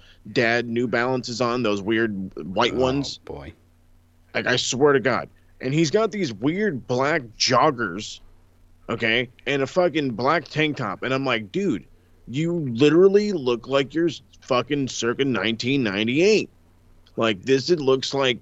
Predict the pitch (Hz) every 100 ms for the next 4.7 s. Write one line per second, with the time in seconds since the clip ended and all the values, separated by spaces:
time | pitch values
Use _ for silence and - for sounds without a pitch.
0 | _ - 127 117 113 107 110 - _ _
1 | _ _ _ _ _ - 131 - - _
2 | _ _ _ _ - 143 - - - 147
3 | 147 113 - 123 175 226 208 220 - 185
4 | 180 135 123 135 98 85 -